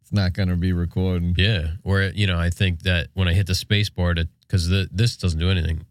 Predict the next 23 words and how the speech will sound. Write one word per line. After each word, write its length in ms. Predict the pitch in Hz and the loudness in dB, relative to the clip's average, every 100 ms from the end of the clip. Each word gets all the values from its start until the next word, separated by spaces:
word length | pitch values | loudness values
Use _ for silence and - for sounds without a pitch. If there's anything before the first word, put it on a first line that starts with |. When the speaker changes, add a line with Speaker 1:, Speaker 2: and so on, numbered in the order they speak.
| - | -2
Speaker 2:
When 140 | 90 | 0
I 40 | 87 | 2
hit 120 | 98 | 2
the 80 | 87 | -2
space 300 | - 98 92 | -2 0 0
bar, 160 | 87 | -2
it's 100 | 82 | -2
gonna 140 | 87 80 | 0 -2
stop 400 | - - 82 80 _ _ _ _ _ - | -2 0 -2 -4 _ _ _ _ _ -8
recording. 440 | 87 82 82 80 - _ _ _ _ _ _ _ _ _ - | -4 -2 -2 -2 -6 _ _ _ _ _ _ _ _ _ -12
Um. 280 | 80 78 78 - _ _ _ _ _ _ _ _ _ _ _ _ - | -8 -6 -8 -10 _ _ _ _ _ _ _ _ _ _ _ _ -4
So 100 | 117 | 0
yeah, 220 | 123 101 | 2 2
I 40 | |
don't 120 | 113 | 2
know 120 | 123 104 | 2 2
what 160 | 107 | 0
the 60 | 90 | 0
deal 200 | 82 82 | 0 0
is 100 | 80 | 0
with 120 | 82 | -2
the 120 | 82 | -2
domino. 440 | 80 82 82 82 | -2 0 0 0